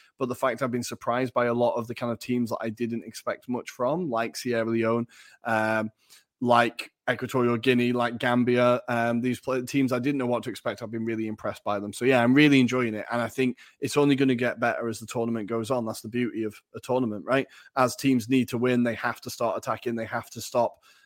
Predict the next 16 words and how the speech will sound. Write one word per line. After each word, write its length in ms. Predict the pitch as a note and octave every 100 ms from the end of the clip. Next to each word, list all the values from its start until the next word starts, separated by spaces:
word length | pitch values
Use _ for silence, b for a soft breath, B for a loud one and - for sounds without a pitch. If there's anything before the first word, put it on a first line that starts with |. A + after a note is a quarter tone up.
| b -
kind 200 | C3 A#2+
of 120 | A2+
being 260 | C3 B2 A2+
so 200 | B2 A2+
safe. 420 | - A#2+ A#2 -
And 120 | A2+
it's, 180 | A2 G#2+
it's, 180 | A#2+ A#2+ B2
it's 180 | A#2
been 160 | - C3+
great 240 | B2+ C3
entertainment. 540 | A2+ A2 G#2+ B2+ A#2+ G2+
What 120 | A#2+
about 180 | B2 A#2+
you, 120 | B2
Tommy? 340 | - B2 A2+